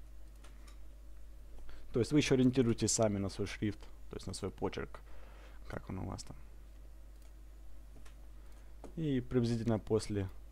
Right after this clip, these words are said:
э, как видите, все достаточно просто. То есть используем горячую клавишу для выделения, Ctrl-C здесь. Э, здесь потом просто нажимаем Ctrl-V или Edit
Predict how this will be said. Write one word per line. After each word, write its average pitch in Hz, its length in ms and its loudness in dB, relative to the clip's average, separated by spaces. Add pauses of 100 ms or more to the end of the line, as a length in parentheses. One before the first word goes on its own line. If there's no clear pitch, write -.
(680)
э, 98 420 0 (480)
как 170 140 -4
видите, 123 400 6
все 135 120 2
достаточно 117 640 6
просто. 117 440 6 (500)
То 101 80 -2
есть 98 140 0
используем 104 540 4 (280)
горячую 107 360 6
клавишу 104 420 6
для 101 120 4
выделения, 101 460 6
Ctrl-C 98 560 0
здесь. 101 380 4 (1300)
Э, 90 260 0
здесь 98 280 2
потом - 340 0
просто 98 420 2 (280)
нажимаем 98 500 2 (300)
Ctrl-V 107 600 4 (280)
или 98 280 0
Edit 98 280 0